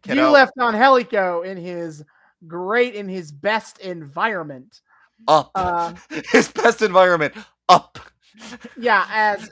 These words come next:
Speaker 1: Havoc, he's, Havoc and Ivelisse fighting him off down below, and Angelico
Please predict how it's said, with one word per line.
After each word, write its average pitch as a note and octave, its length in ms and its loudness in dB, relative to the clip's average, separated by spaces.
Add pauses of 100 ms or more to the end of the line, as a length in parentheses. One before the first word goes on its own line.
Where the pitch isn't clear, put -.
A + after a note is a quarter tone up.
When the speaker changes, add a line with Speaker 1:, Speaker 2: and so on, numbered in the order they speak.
Speaker 1:
Havoc, C4 520 0
he's, G#3+ 360 -16
Havoc B3 520 0
and A3+ 260 -10
Ivelisse A3 560 -10
fighting G#3 300 -2
him G3 100 -8
off G3 240 -4
down F#3 320 -6
below, B3 480 0
and G#3 120 -6
Angelico G3 800 -2